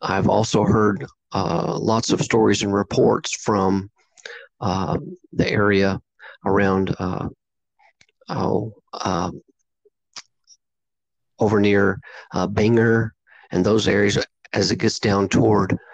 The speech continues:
Anadarko and along the Ouachita River. So it seems to be, um, you know, a lot of these reports come from river bottom areas where, of course, you know, in western Oklahoma, the habitat's gonna be thicker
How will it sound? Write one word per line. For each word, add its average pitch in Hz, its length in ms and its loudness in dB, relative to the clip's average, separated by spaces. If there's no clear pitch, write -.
Anadarko 110 840 2
and 95 80 0
along 104 300 2
the 92 100 0
Ouachita 101 640 0
River. 80 420 0
So - 240 -2
it - 120 -4
seems 113 320 0
to 110 100 -2
be, 107 440 2
um, 95 460 -4
you - 120 -6
know, 95 100 0
a - 20 2
lot 101 180 0
of 104 60 0
these 110 180 2
reports - 360 0
come 104 220 0
from 95 240 0
river 113 280 2
bottom 107 340 2
areas 110 720 2
where, 113 160 2
of 104 100 0
course, - 320 2
you 107 60 4
know, 101 180 4
in 101 80 4
western 104 300 2
Oklahoma, 104 480 2
the 101 100 4
habitat's 98 520 0
gonna 104 180 2
be 101 100 4
thicker 107 580 0